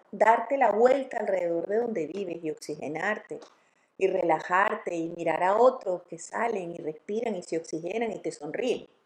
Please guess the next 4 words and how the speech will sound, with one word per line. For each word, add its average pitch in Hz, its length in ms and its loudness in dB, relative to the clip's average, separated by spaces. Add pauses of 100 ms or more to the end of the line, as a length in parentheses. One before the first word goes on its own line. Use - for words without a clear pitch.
(760)
Porque 185 240 -6
esos 262 200 -2
pequeños 277 560 0
momentos 254 840 -4